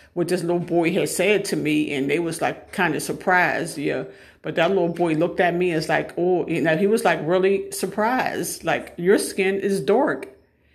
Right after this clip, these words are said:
And I, I was kinda, like, taken back too. It's like,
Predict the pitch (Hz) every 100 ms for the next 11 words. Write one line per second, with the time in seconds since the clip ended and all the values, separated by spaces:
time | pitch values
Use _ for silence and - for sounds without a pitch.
0 | _ _ _ _ _ _ _ _ _ _
1 | 190 160 104 - 113 214 349 196 - 220
2 | 202 190 170 - 247 247 214 226 214 214
3 | 302 277 214 170 170 -